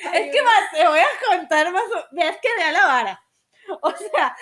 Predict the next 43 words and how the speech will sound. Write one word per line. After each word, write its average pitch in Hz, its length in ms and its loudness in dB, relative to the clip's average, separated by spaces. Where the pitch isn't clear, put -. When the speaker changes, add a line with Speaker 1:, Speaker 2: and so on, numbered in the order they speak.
Speaker 1:
mae, 381 300 4
este 320 220 -4
episodio 311 440 -4
va 320 80 2
a - 60 -10
salir 311 260 -2
larguísimo, 311 560 -6
Speaker 2:
Va 359 80 -2
a - 60 -10
Speaker 1:
pero 453 160 2
Speaker 2:
salir - 140 0
Speaker 1:
está 370 240 0
muy 311 240 -4
Speaker 2:
larguísimo. 359 60 -6
Speaker 1:
bueno. 285 440 -6
Justo 349 320 -6
que 403 100 -4
dije, 311 280 -8
"Mae, 285 240 -8
tenemos 277 280 -12
que 370 120 -16
grabar 233 200 -8
el 254 60 -12
episodio 240 500 -12
corto". 269 240 -12
Nos 269 300 -4
valió 233 440 -6
queso. 202 340 -18
Pero, 320 180 2
Speaker 2:
Ay. 320 60 -4
Speaker 1:
mae, 320 140 -2
te 294 140 -4
lo 285 80 0
voy 294 120 2
a 453 220 -4
contar, 311 420 -6
voy 277 100 -2
a 370 100 -4
tratar 330 280 -8
de 320 60 -14
ser 330 120 -6
lo 302 80 -4
más 302 160 -6